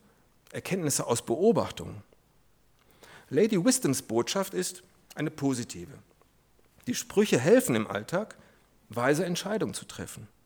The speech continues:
Mit ihnen kann dein Leben gelingen. Ja, aber jetzt kommt das Aber. Das Buch Kohelet setzt nämlich einen ergänzenden Kontrapunkt dagegen.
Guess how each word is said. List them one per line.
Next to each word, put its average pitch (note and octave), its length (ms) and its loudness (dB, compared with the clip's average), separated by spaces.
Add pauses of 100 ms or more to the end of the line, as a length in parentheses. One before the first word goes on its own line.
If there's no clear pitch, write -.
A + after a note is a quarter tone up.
(880)
Mit - 220 0
ihnen A#2+ 300 -2
kann A3+ 360 0
dein A2 180 -2
Leben G2 260 -2
gelingen. C#3+ 460 -2 (800)
Ja, - 400 2 (920)
aber A2+ 180 -4
jetzt G#2 180 -6
kommt C#3 160 0
das E3+ 120 2
Aber. G#2 540 -2 (720)
Das - 140 -6
Buch A2 240 -6
Kohelet B2 580 -4 (520)
setzt - 300 0
nämlich A2 280 4
einen G#2 300 -2 (640)
ergänzenden C3 540 -2
Kontrapunkt A#2+ 640 0
dagegen. - 400 -14